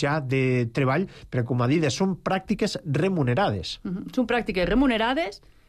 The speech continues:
Speaker 2: també un contracte laboral, que molti d'aquests juvenils és el que les manca. Un cop acabat o quan estan finalitzant aquests estudis.
Speaker 1: Ell era, eh, meter-se en món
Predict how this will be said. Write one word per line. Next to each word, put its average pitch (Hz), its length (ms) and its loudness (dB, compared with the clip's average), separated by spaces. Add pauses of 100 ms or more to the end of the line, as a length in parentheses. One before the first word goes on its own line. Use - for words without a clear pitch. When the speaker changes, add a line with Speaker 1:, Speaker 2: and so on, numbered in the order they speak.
(120)
Speaker 2:
també 202 200 -2
un 247 60 0
contracte 233 380 -2
laboral, 160 440 0 (420)
que 190 120 -2
molti 202 240 0
d'aquests 220 420 0
juvenils 269 520 2
és 202 80 -2
el 220 80 -4
que 220 100 0
les 190 180 0
manca. 165 340 -2 (720)
Un 180 120 2
cop 185 160 0
acabat 190 480 0
o 170 420 0
quan 185 180 0
estan 185 240 -2
finalitzant 190 400 0
aquests 202 240 0
estudis. 139 520 -4 (680)
Speaker 1:
Ell 131 240 2
era, 120 460 0 (200)
eh, 135 200 0
meter-se 135 680 0
en 127 60 0
món 139 260 2